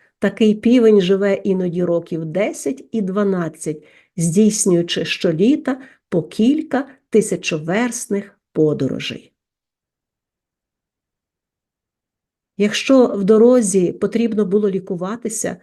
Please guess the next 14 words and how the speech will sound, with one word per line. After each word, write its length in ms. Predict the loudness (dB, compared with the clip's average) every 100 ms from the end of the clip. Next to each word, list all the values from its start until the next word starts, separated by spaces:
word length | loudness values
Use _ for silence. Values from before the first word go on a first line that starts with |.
| _ _
то 100 | 0
використовували 800 | 0 2 0 0 -2 0 2 2
горілку, 640 | 2 2 0 -2 -4 -8 -10 _
настоянку 600 | -8 -6 -4 -2 -2 -4
з 100 | -6
трав, 380 | -6 -8 -8 -10 -6
траву. 560 | -4 -2 0 -2 -6 _ _ _ _ _
З 120 | -8
цією 400 | -2 2 4 2
ж 100 | 2
метою 500 | 0 0 -2 -2 -2
обкурювалися 920 | -4 -8 -8 -4 -2 0 0 -2 -4
тютюном, 800 | -8 -10 -6 -2 -2 -4 -6 -10 -14 _ _
ладаном. 760 | 0 0 0 0 -2 -4 -8